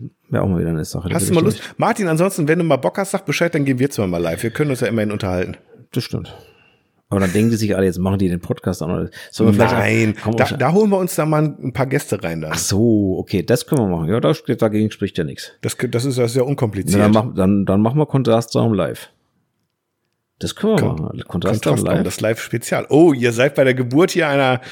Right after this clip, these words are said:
Speaker 1: Dann
Speaker 2: einer neuen Idee dabei.
Speaker 1: Ja.
Speaker 2: Aber so viel dazu. Da müssen wir es dann erstmal unter Verschluss halten, den Rest
Speaker 1: Ja.
Speaker 2: unserer Gedanken jetzt
Speaker 1: Ja.
Speaker 2: dazu, Martin.
Speaker 1: Ja, genau.
Speaker 2: Fänd ich,
Speaker 1: Ähm,
Speaker 2: <laughs> fänd ich auf jeden Fall witzig.
Speaker 1: Ja.
Speaker 2: Du eben,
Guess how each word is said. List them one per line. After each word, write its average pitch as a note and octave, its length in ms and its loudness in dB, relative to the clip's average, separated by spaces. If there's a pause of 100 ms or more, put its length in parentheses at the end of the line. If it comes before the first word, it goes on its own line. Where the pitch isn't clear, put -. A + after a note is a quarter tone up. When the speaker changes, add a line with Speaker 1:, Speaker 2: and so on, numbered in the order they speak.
Speaker 1:
Dann B2+ 260 0
Speaker 2:
einer B2+ 140 6
neuen C3+ 240 4
Idee A#2+ 340 2
dabei. G2+ 720 4 (120)
Speaker 1:
Ja. G#2+ 120 0
Speaker 2:
Aber C3 240 6
so C#3 140 -2
viel F3+ 260 -2
dazu. D3+ 320 2
Da A#2 100 4
müssen F3 160 2
wir D#3+ 80 2
es C#3+ 80 -4
dann C#3 100 0
erstmal C#3 240 0
unter B2 160 0
Verschluss A#2+ 380 -4
halten, F2 220 -4
den F2+ 100 -6
Rest F#2 240 -6
Speaker 1:
Ja. A2+ 60 2
Speaker 2:
unserer G#2 200 0
Gedanken F2+ 300 -4
jetzt F2+ 120 -4
Speaker 1:
Ja. F2 60 0
Speaker 2:
dazu, F#2 200 -4
Martin. F2+ 320 -6 (240)
Speaker 1:
Ja, G#2+ 160 0 (240)
genau. E2+ 260 -4 (240)
Speaker 2:
Fänd F#2+ 320 2
ich, G2+ 140 4
Speaker 1:
Ähm, F#2+ 80 -2
Speaker 2:
<laughs> - 580 -4
fänd D3 200 0
ich D3 60 2
auf C3+ 60 0
jeden C#3 140 2
Fall B2+ 160 0
witzig. B2+ 320 -4 (420)
Speaker 1:
Ja. F3+ 220 4
Speaker 2:
Du B2+ 220 0
eben, F#3+ 340 2